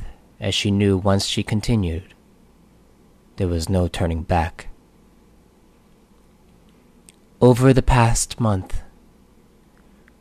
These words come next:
I was briefed about the attempts on my life regarding the House of Soar on Archaea.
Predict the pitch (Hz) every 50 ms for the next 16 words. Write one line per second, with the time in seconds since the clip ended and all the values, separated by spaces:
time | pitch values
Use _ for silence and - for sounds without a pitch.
0 | _ _ _ _ _ - 110 113 113 113 104 - - - 131 131 123 - - -
1 | 98 95 110 107 - - 107 101 - - - 131 117 110 107 - - - 101 107
2 | 107 104 98 98 101 101 98 95 95 - - - - - - - - _ _ _
3 | _ _ _ _ _ _ _ _ _ _ _ _ _ _ _ _ _ - 110 107
4 | 120 123 117 117 120 120 117 113 - - - 117 107 - - - 104 - - -
5 | 120 110 104 95 87 85 90 90 107 107 - 98 90 90 90 - - 104 95 87
6 | 85 87